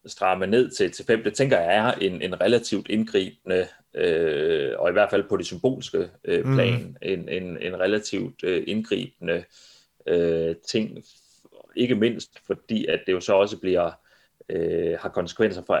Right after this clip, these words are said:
Speaker 1: anbefalingerne om, øh, hvad det er, man skal, øh, hvad man skal gøre. Øhm, men, men jeg er enig i, at, at meget af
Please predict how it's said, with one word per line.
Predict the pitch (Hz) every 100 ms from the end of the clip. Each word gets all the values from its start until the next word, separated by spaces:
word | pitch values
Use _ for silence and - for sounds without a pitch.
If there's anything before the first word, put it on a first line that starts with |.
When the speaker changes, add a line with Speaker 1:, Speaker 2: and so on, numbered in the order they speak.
| -
Speaker 1:
anbefalingerne | 110 113 101 90 80 85 90 87
om, | 92 95 -
øh, | 80 82 80 80
hvad | 92
det | 92
er, | 85 92
man | 90 90 -
skal, | - - 87 85 87
øh, | 87 90 -
hvad | - 87
man | 90
skal | - -
gøre. | - 87 92 _ _ _ _ _ _ -
Øhm, | 90 90 87 87 85 82 _ _ - - - - _ _ _ _ _ _ _ -
men, | 107 98
men | 107 104
jeg | 95
er | -
enig | 120 156 165
i, | 120 117 127 110 -
at, | 95 90 - -
at | 92 101
meget | 92 110 147 139
af | - 95